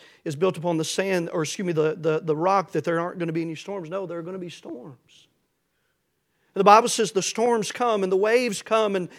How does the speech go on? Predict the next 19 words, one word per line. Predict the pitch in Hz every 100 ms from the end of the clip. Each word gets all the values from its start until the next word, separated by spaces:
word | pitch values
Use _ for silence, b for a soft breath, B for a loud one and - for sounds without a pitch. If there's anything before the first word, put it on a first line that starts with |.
| B
the | 202
waves | 190 240 240 180
beat | 175 240
against | 233 226 233 -
the, | 220 208
the | 196 180
homes, | 233 240 190
the | 202
wind | 190 240 254 208
blow | 208 262 247
against | 196 220 -
those | 220 196
homes. | - 254 247 202 151 - - _ _ _ _ _ _ _ _ _ _ _ _ _ _ -
But | 156
it | 165
depends | 143 202 208 151 127 123 - - _ _ _ _ _ _ _ _ _ _ 160
and | 147
it |
matters | 160 151 170 180 180 143 117 - -